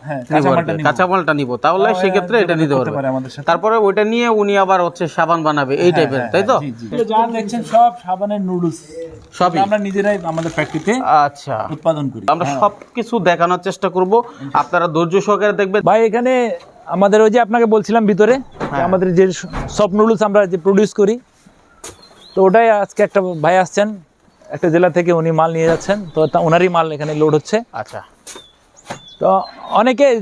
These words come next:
Speaker 1: আরো যারা চান যে নিতে, নিতে পারেন, আমাদের কাছ থেকে যোগাযোগ করতে পারেন আমাদের নাম্বারে।
Speaker 2: মানে খা-, সাবানের কাঁচামালগুলো মূলত এখান থেকে এইভাবে চলে যায়
Speaker 1: হ্যাঁ,
Speaker 2: সারা
Speaker 1: কাঁচামালগুলো।
Speaker 2: দেশে। এবং ওখান থেকে ওনাদের ব্র্যান্ডে এটা আবার
Speaker 1: হ্যাঁ, ওনারা
Speaker 2: বাজারজাত
Speaker 1: নিজেদের
Speaker 2: করেন।
Speaker 1: ব্র্যান্ডে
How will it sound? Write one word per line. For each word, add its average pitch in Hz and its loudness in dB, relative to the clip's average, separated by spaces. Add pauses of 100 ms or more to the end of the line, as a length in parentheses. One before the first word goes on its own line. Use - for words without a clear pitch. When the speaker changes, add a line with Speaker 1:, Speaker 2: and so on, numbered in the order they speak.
Speaker 1:
আরো 220 2
যারা 262 2
চান 262 -2
যে 214 4
নিতে, 240 2
নিতে 190 2
পারেন, 220 2
আমাদের 202 0
কাছ 202 -2
থেকে 208 2
যোগাযোগ 190 4
করতে 190 0
পারেন 185 0
আমাদের 175 -2 (340)
নাম্বারে। 165 0 (320)
Speaker 2:
মানে 151 0
খা-, - -4
সাবানের 196 0
কাঁচামালগুলো 190 0
মূলত 175 0
এখান 170 0
থেকে 190 0
এইভাবে 151 0
চলে 143 -2
যায় 98 -2
Speaker 1:
হ্যাঁ, 175 0
Speaker 2:
সারা - -
Speaker 1:
কাঁচামালগুলো। 196 0
Speaker 2:
দেশে। - -8
এবং 196 2
ওখান 202 2
থেকে 226 0
ওনাদের 196 2
ব্র্যান্ডে 165 0
এটা 147 2
আবার 143 2
Speaker 1:
হ্যাঁ, 202 2
ওনারা 220 2
Speaker 2:
বাজারজাত 220 0
Speaker 1:
নিজেদের 226 2
Speaker 2:
করেন। 214 -4
Speaker 1:
ব্র্যান্ডে 214 2